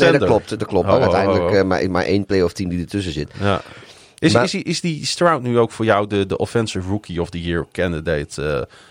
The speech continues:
Speaker 1: bij uitstek?
Speaker 2: Ja,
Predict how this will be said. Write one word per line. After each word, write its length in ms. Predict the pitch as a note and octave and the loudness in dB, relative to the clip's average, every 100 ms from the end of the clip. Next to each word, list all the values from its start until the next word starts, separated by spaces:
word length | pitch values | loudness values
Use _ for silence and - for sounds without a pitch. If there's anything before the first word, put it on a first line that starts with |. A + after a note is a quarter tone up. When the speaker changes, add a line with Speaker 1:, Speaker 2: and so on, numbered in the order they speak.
| _ | _
Speaker 1:
bij 180 | - F2+ | -4 -2
uitstek? 500 | F#2 F#2+ - G3 - _ _ _ _ _ _ _ _ _ _ _ _ _ _ _ | -2 -2 -2 -2 -4 _ _ _ _ _ _ _ _ _ _ _ _ _ _ _
Speaker 2:
Ja, 460 | - - C2+ D2 | -14 -10 -8 -10